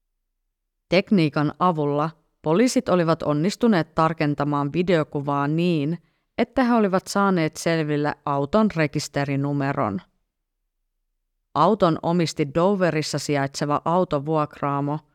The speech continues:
ja tutkijat olivat saaneet kyseiseltä firmalta auton vuokranneen miehen henkilötiedot ja puhelinnumeron. Tutkijat syöttivät puhelinnumeron tietokantaan,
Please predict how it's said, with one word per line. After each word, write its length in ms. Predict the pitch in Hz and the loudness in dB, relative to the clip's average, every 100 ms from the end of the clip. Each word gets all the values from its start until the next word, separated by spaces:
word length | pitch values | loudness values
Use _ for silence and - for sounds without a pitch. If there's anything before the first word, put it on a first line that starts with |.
| _ _ | _ _
ja 100 | 151 | -6
tutkijat 500 | - 247 - 294 240 | 0 0 2 2 4
olivat 380 | 180 180 160 - | 2 2 0 -2
saaneet 440 | - 156 151 147 | -2 0 0 -2
kyseiseltä 720 | - 139 - 220 226 175 156 | -4 -4 0 0 2 2 0
firmalta 640 | 143 165 160 151 143 143 147 151 | 0 0 0 0 -2 -2 -4 -2
auton 460 | 143 151 226 226 | -2 0 2 2
vuokranneen 600 | 165 147 - 143 143 139 | 2 0 0 -2 0 0
miehen 480 | 147 147 147 147 139 | 0 0 0 0 -2
henkilötiedot 1000 | 139 180 214 - 147 143 156 151 143 139 - _ _ _ - | 0 2 2 0 -2 -2 0 0 0 -2 -6 _ _ _ -2
ja 120 | 233 | 0
puhelinnumeron. 1080 | 190 170 160 139 139 139 143 135 147 143 202 _ _ _ _ _ _ _ _ _ _ _ _ _ _ _ _ | 0 0 0 0 0 0 -2 -2 -4 -6 -8 _ _ _ _ _ _ _ _ _ _ _ _ _ _ _ _
Tutkijat 480 | - 190 - 220 165 | 0 0 4 4 4
syöttivät 560 | - 165 - 160 151 - | 0 0 2 0 0 -2
puhelinnumeron 840 | 156 151 214 226 165 156 147 147 | -2 0 2 4 2 2 0 -2
tietokantaan, 1000 | 139 185 165 139 143 139 147 151 147 165 | 0 0 0 -2 -2 -2 -2 -2 -2 -4